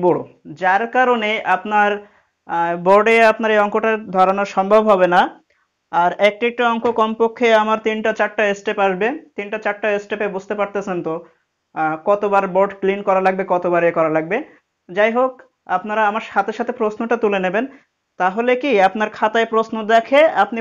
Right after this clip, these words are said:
বুঝতে পারবেন। আমি তো বোর্ডে প্রশ্নটা রাখবো না, প্রশ্নটা মুছে দেব। তো আপনারা সকলে একটু দ্রুত প্রশ্নটা তুলে নেন। আর লিঙ্কটা দরকার হয়, ভিডিও লিঙ্কটা, আহ, গ্রুপ মেসেজে একটু সেন্ড করে দেন, সে-, যার সেই গ্রুপে,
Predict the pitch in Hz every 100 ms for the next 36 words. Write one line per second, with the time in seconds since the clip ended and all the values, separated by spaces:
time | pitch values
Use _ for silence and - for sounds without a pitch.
0 | 208 226 240 220 180 175 202 226 196 202
1 | 226 220 208 220 220 202 202 262 247 190
2 | 202 202 202 202 185 196 190 143 139 143
3 | _ _ _ _ _ _ _ 196 202 202
4 | 240 240 240 226 240 240 214 214 208 220
5 | 220 214 233 233 220 220 240 320 - _
6 | _ _ _ _ - 180 180 180 180 175
7 | - 180 180 208 240 247 262 254 220 220
8 | 226 247 233 214 214 214 208 208 214 226
9 | 226 202 277 - _ _ - 165 175 202
10 | 233 226 208 220 226 247 247 254 247 220
11 | - 214 208 233 233 220 170 160 165 180
12 | 185 190 208 180 175